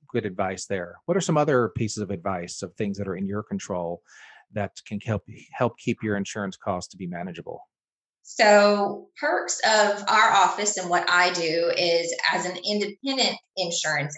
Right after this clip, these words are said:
Speaker 2: agent, I can help shop the policy. So we can find the right company that is the best fit for coverage and price.
Speaker 1: All of the companies that our office works with, they're all very strong quality companies. However, there's no one company that's always right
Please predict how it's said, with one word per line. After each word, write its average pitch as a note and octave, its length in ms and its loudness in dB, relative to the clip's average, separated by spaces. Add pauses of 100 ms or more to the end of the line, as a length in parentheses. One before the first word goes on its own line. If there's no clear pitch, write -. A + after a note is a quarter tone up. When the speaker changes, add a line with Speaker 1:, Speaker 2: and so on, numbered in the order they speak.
Speaker 2:
agent, D3+ 460 0
I C4+ 140 4
can D#4+ 180 -2
help A#3 300 0
shop - 420 2
the F3+ 60 -14
policy. - 600 -4
So - 180 -10
we C#4 160 -4
can A#3 360 -6
find D#3+ 500 0 (300)
the F#3+ 100 0
right F#3+ 340 6
company G3+ 680 -2
that F3 240 6
is F#3 180 0
the F#3 120 -4
best - 420 2
fit D3+ 300 0
for - 180 -10
coverage F#3 440 2 (100)
and C#3+ 180 -10
price. - 600 -10 (260)
Speaker 1:
All E3+ 180 0
of G#3 80 -2
the D#3 80 0
companies A2+ 540 -2
that G2+ 160 -2
our B2 240 4
office G2+ 340 -2
works A2+ 340 -4
with, F#2+ 200 -8
they're A2 200 0
all C3 200 0
very A2+ 340 0
strong G#2+ 500 -4
quality F#2+ 540 -4
companies. G#2+ 480 -8
However, A2 580 0
there's A2+ 220 0
no C3+ 140 0
one B2 320 -4
company C3 420 -4
that's G2 240 -4
always G2 260 -2
right F2+ 320 -4